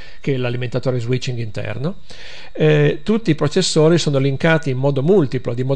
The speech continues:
che la failure di un processore permette comunque alla sonda di utilizzare il B e scambiare i dati verso gli altri.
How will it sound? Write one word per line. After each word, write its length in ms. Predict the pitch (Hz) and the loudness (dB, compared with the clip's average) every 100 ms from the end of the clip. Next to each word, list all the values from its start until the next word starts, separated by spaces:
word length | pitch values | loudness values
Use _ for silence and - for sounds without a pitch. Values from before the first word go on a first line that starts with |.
| 147 | 0
che 220 | - 135 | 2 0
la 80 | 123 | 0
failure 460 | - 165 151 135 127 | 0 2 4 2 0
di 80 | |
un 100 | 139 | -2
processore 680 | 131 135 180 175 143 123 127 | -2 -2 -2 -2 0 0 0
permette 380 | 139 135 135 - | 0 0 0 -2
comunque 360 | 127 131 147 135 | -2 -2 -2 -2
alla 80 | |
sonda 320 | 117 147 135 120 | 0 0 0 -2
di 40 | |
utilizzare 440 | 113 123 123 131 | -2 -4 -2 0
il 80 | 156 | 0
B 200 | 135 120 - - | 0 -2 -6 -6
e 100 | 143 | -4
scambiare 440 | - 139 135 120 127 | -2 0 0 -2 -2
i 40 | |
dati 300 | 117 110 127 | -4 -4 -6
verso 260 | 117 - - | -6 -6 -6
gli 140 | - | -8
altri. 320 | - - - | -8 -10 -10